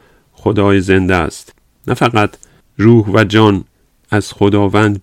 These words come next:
بیگانه گشته، بلکه کاملاً علیه او طغیان ورزیده، علیه اقتدار او طغیان و-، ورزیده، علیه اراده خداوند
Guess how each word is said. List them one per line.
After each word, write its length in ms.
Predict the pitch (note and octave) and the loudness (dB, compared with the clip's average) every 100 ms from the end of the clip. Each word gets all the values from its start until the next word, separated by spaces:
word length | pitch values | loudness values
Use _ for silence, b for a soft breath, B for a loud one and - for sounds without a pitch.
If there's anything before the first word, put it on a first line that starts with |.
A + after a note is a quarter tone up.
| _ | _
بیگانه 500 | A#2 G#2 G#2 F#2+ C3+ | -2 0 2 2 2
گشته، 640 | F3+ F#2+ - - - - D#3 _ _ _ _ C3 | 0 -2 -2 -4 -2 -4 -8 _ _ _ _ 0
بلکه 580 | C#3 B2 - G#2 B2 - _ _ _ _ _ | 0 0 -2 -2 -2 -8 _ _ _ _ _
کاملاً 600 | - A2+ G#2+ A2 C3+ D#3+ - - | 0 2 4 2 0 -2 -4 0
علیه 420 | A2 A#2+ C3 G#2+ | 2 4 2 0
او 200 | - C3 | -2 -4
طغیان 520 | - G#2+ G#2 A2 D3 | 0 -2 0 -2 0
ورزیده، 580 | A2+ F2+ - D#2+ - - - _ _ _ _ _ _ _ - | 0 0 -2 -6 -6 -8 -14 _ _ _ _ _ _ _ -2
علیه 480 | G2 G2 G#2 G2 - _ _ _ _ | 0 2 2 0 -2 _ _ _ _
اقتدار 640 | G2+ - - G2+ A2 C#3+ | -4 -2 -2 2 2 0
او 380 | C#3 B2 C#3 D3 _ _ _ | -2 0 -2 -4 _ _ _
طغیان 440 | B2 A#2+ A#2 A#2 | 0 2 2 2
و-، 140 | G#2 F#2+ - - _ | 0 -2 -6 -18 _
ورزیده، 680 | A2 A2 G2+ G#2+ F#2+ F2 F#2 - _ _ _ - | 0 0 0 0 2 -2 -4 -12 _ _ _ -6
علیه 640 | G2+ G2+ G2+ G#2 G2 F#2+ - _ _ _ _ _ _ _ _ | -2 0 2 2 0 -2 -6 _ _ _ _ _ _ _ _
اراده 600 | G#2+ A2 G#2 F#2+ A#2+ C#3 | 0 2 2 2 2 2
خداوند 800 | C#3 - A#2+ A2+ G#2 G2+ G2 G#2+ | 0 0 2 0 0 -2 -2 -6